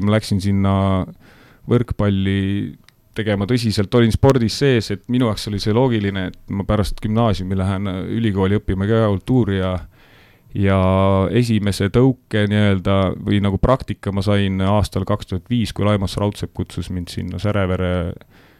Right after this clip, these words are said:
spordilaagrisse, noh, sealt, äh, tegin kümme päeva lastega laagris trenni ja siis käisin see aasta sõjaväes ära, tulin tagasi ja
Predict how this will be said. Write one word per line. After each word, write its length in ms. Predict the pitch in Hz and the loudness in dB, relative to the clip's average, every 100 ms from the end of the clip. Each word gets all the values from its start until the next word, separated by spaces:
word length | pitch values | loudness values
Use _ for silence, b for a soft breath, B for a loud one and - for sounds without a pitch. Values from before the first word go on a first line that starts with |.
| b b b _ | b b b _
spordilaagrisse, 1000 | - - 123 110 110 123 98 95 - 101 98 95 55 - _ _ - - 101 | -6 2 2 4 4 4 2 -2 -4 -2 0 0 -4 -16 _ _ -20 -6 -2
noh, 160 | 107 104 | 0 -2
sealt, 240 | - 101 - _ - _ - | 0 -2 -2 _ -20 _ -6
äh, 680 | 101 101 101 101 101 98 80 - B B - | -2 2 2 2 0 -2 -6 -12 B B 2
tegin 320 | 131 120 110 | 4 4 4
kümme 320 | 139 131 117 | 4 6 6
päeva 420 | 113 131 113 107 107 107 85 50 50 57 _ _ - - _ _ - - - | 6 6 4 2 0 -2 -4 -10 -16 -20 _ _ -20 -20 _ _ -20 -20 -12
lastega 540 | 117 120 - 104 104 107 | -2 -2 0 -2 0 2
laagris 400 | 127 120 104 - | 2 2 0 -4
trenni 560 | - 123 139 123 110 104 | -6 -2 0 0 -2 -2
ja 340 | 104 107 104 - - - - - - | -2 -2 -4 -8 -18 -20 -20 -20 -12
siis 220 | - 104 | -8 -4
käisin 260 | 110 104 107 | -2 0 0
see 80 | 113 | 0
aasta 280 | 117 - 110 104 - | 0 -2 -4 -6 -6
sõjaväes 400 | 127 110 101 107 | -2 0 0 -2
ära, 200 | 131 101 | -2 -2
tulin 200 | 98 98 | -2 0
tagasi 420 | 117 110 92 95 | 0 0 -2 -4
ja 120 | 92 | -8